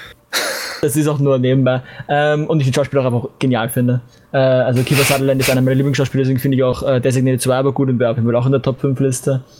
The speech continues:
Ähm, sonst weiß ich grad gar nicht, also so, äh,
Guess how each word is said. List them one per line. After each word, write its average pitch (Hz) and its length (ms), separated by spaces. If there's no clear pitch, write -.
Ähm, 123 640
sonst - 580
weiß 139 280
ich 147 300
grad 139 280
gar 131 140
nicht, 139 120
also 131 140
so, 139 140
äh, 135 440